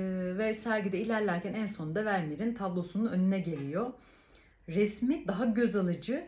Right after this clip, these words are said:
bildiği her şeyden çok daha farklı hatırlıyordu. Ama eleştirmenin makalesi sayesinde daha önce fark etmemiş olduğu küçük mavi figürleri, kumun pembeliğini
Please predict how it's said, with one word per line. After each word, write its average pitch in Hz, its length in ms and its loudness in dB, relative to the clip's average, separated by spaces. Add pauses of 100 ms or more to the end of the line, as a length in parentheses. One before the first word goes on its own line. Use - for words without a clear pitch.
(120)
bildiği 202 400 0
her 240 200 -2
şeyden 247 400 -2
çok - 280 -4
daha 254 180 -2
farklı 226 380 2
hatırlıyordu. 156 800 -4 (600)
Ama 254 400 -2 (100)
eleştirmenin 240 720 2
makalesi 190 560 0
sayesinde 196 880 -4 (300)
daha 202 220 0
önce 269 180 -2
fark 175 360 -4
etmemiş 254 420 0
olduğu 175 300 -6
küçük - 320 -8
mavi 180 300 0
figürleri, 160 760 -4 (400)
kumun 226 380 4
pembeliğini 175 880 0